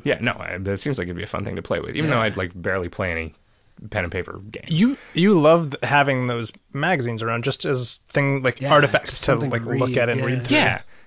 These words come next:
Speaker 1: No, it's a great thing to flip through. Like, having those magazines that are just like, "Here's a game mechanic. Here's a, like, a, a,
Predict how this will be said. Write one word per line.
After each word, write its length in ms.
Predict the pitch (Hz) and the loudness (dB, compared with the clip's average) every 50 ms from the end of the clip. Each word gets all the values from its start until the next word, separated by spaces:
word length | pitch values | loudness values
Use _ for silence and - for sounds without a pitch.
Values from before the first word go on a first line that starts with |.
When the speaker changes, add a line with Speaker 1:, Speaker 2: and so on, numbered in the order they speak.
| - - | -8 0
Speaker 1:
No, 140 | - 415 - | 2 4 4
it's 140 | 151 - 170 | 4 4 2
a 40 | 160 | 4
great 220 | 156 220 220 220 | 4 4 4 4
thing 140 | 233 226 220 | 4 2 2
to 80 | 202 185 | 2 0
flip 220 | - - 196 - | 0 -2 -2 -2
through. 120 | - - - | -2 -2 2
Like, 220 | 170 170 165 - - - - - - | 2 2 2 0 -4 -18 -20 -18 -8
having 680 | - - 165 185 190 214 214 208 196 190 175 - - | -2 2 2 4 4 4 2 2 0 -2 -4 -2 2
those 220 | 131 139 139 131 117 | 4 4 4 4 4
magazines 800 | 127 117 117 117 117 101 110 107 107 104 104 101 104 - - - | 2 2 4 4 2 2 2 2 2 0 0 0 0 0 -2 -2
that 180 | 120 110 113 107 | -2 0 2 2
are 80 | 110 107 | 4 4
just 180 | 113 113 - | 2 2 2
like, 220 | 127 120 120 - - - _ _ | 2 0 0 -2 -4 -20 _ _
"Here's 400 | - 202 196 185 180 185 175 190 | -2 0 2 2 2 2 0 0
a 160 | 190 190 196 | 0 -2 -2
game 340 | 185 170 208 214 202 196 170 | -2 -2 -2 -2 -2 -2 -2
mechanic. 520 | 135 120 110 - - 92 78 78 80 - - | -2 -4 -4 -2 -2 -2 -2 -2 -4 -8 -4
Here's 420 | - 127 131 139 139 139 131 135 | -2 0 2 2 2 2 2 2
a, 220 | 143 139 139 139 | 2 2 2 2
like, 400 | 139 131 117 127 135 131 127 - | 0 0 0 2 2 2 0 0
a, 260 | 139 127 131 131 123 107 - - - - - _ _ - - | 0 2 2 2 0 -2 -8 -18 -20 -20 -20 _ _ -8 -4
a, 160 | 143 143 135 | -2 -2 -2